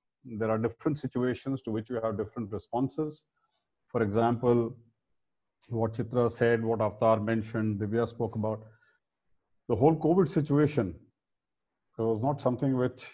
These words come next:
you know, was an expected situation. So changes for different people have been different. So you cannot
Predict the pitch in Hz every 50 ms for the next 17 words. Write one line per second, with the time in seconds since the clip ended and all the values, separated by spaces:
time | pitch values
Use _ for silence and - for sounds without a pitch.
0 | _ _ _ _ _ _ _ - 110 113 107 104 107 107 113 110 110 - - -
1 | - 123 - - - - 139 117 110 - - - _ _ _ _ _ - - 113
2 | - - 101 101 95 - - - 143 139 - - - 123 120 120 120 113 117 -
3 | - _ _ _ _ _ _ _ _ _ _ _ _ _ _ _ - - 139 139
4 | 147 143 160 175 - - 156 135 123 131 - - 160 151 147 143 139 131 139 147
5 | 139 120 123 123 127 127 135 135 123 120 147 143 - 107 95 95 - - _ _
6 | _ _ _ _ _ _ _ _ _ 123 123 127 - 131 127 135 135 - - 147
7 | 143 151 156 165 170 170 -